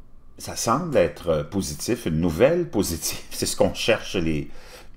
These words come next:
défenseurs de Donald Trump, dont Fox News fait partie et probablement est en tête des défenseurs de Donald Trump. C'est des nouvelles positives dans tout ce chaos électoral.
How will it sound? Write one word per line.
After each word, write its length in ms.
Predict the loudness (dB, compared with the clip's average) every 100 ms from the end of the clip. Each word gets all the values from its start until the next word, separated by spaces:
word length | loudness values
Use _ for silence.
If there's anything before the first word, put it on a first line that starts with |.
| -16 -16 -4
défenseurs 640 | 0 4 4 8 6 6
de 240 | 6 4 6
Donald 320 | 4 4 2
Trump, 320 | 4 4 2 -10 -14 -14 -16 -14 -14
dont 220 | 4 6
Fox 360 | 6 0 0 -2
News 180 | -2 -2
fait 180 | -4 -2
partie 460 | -2 -4 -2 0
et 80 | 0
probablement 480 | 0 0 2 2 2
est 160 | -2
en 140 | -4 0
tête 360 | 4 4 4
des 140 | -2 -2
défenseurs 420 | 0 -2 0 0
de 80 | 0
Donald 320 | -4 -6 -4
Trump. 240 | -2 -4 -6 -18 -20 -20 -6
C'est 160 | 0
des 140 | 4 4
nouvelles 300 | 8 6 6
positives 580 | -2 -2 0 0 2
dans 220 | 4 2 0
tout 100 | -2 -2
ce 180 | -4 -6
chaos 480 | 4 6 8 4 -2 -12 -12 -10 -12 -16 -16 -16 -4 4 6
électoral. 640 | 6 2 0 -2 -4 -8